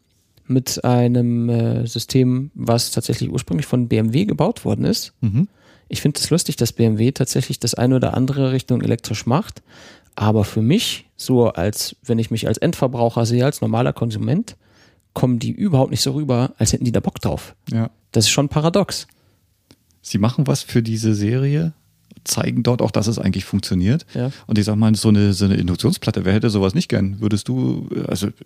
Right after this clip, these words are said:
Speaker 2: ich
Speaker 1: Find
Speaker 2: würd mich
Speaker 1: ich super.
Speaker 2: freuen, hin-,
Speaker 1: Ja.
Speaker 2: hinstellen, einfach das Auto, äh, dr-, drauf fahren und gut ist.
Speaker 1: Und du musst ja nicht mal so richtig draufstehen,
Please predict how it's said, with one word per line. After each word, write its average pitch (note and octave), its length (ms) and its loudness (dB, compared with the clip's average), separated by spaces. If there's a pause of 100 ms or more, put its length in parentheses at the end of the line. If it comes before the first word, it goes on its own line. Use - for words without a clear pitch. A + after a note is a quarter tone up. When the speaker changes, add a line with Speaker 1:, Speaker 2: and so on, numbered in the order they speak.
(280)
Speaker 2:
ich - 100 -4
Speaker 1:
Find - 40 -10
Speaker 2:
würd - 80 -2
mich G#3+ 100 6
Speaker 1:
ich - 40 -6
super. E3 160 4
Speaker 2:
freuen, A2+ 240 2
hin-, A#2 220 0
Speaker 1:
Ja. C#3 140 0
Speaker 2:
hinstellen, F3 520 4 (340)
einfach B2 240 2
das B2 120 4
Auto, C#3 360 2
äh, C3 240 2
dr-, - 560 -4
drauf - 240 -2
fahren C#3+ 260 -2
und C#3 100 0
gut D3 160 -2
ist. - 180 -2
Speaker 1:
Und C#3 120 2
du C#3 40 2
musst C#3 180 2
ja C3+ 80 4
nicht C#3 140 0
mal C#3+ 120 4
so C3+ 100 0
richtig B2+ 280 -6
draufstehen, G#2+ 640 -2